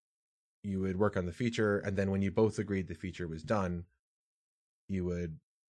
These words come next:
you know, make sure the build passes, and then if it passes, then okay, and you merge it. It was predicated on, we had an automated test suite, and there was an expectation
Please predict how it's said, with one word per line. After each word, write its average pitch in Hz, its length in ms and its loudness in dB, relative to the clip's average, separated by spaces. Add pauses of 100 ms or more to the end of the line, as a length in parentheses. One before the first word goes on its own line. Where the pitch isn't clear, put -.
you 101 80 -2
know, 82 260 -2 (160)
make 104 140 2
sure 101 140 -4
the 92 80 0
build 92 240 0
passes, 92 640 0
and 98 100 -2
then 98 80 2
if 92 80 0
it 90 140 -4
passes, 101 480 -2
then 87 360 -2 (240)
okay, 113 380 0 (300)
and 92 120 0
you 92 80 2
merge 107 220 6
it. - 140 -6 (920)
It 117 80 -4
was 117 140 0
predicated 151 640 4
on, 107 560 2 (1040)
we 110 100 0
had 131 180 4
an 139 80 4
automated 110 400 4
test 95 240 0
suite, 90 320 -2 (340)
and 101 160 2
there 104 100 6
was 101 120 4
an 101 100 0
expectation 98 1040 -2